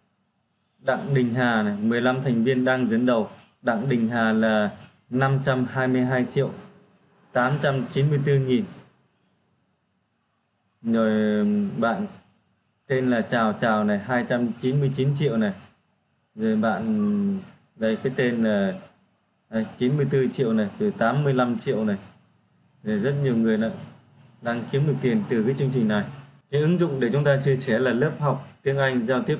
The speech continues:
ba trăm sáu mươi ở đây. Đăng ký xong thì các bạn mới vào đây để chúng ta đọc kỹ,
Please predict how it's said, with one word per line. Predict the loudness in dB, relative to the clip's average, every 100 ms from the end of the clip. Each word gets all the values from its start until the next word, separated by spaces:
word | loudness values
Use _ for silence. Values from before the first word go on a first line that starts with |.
| 0
ba | -2 0
trăm | -2
sáu | 0 2
mươi | 2 2
ở |
đây. | 2 0 -2 -18 _ -20 -20 -20 -8
Đăng | 0 0
ký | 2 0
xong | 2 2 2
thì | 2 0
các | 0
bạn | 0 0
mới | 0
vào | 2 2
đây | 2 2
để | 0
chúng | 2
ta | 2 0 -2
đọc | -4 -2
kỹ, | 0 0 0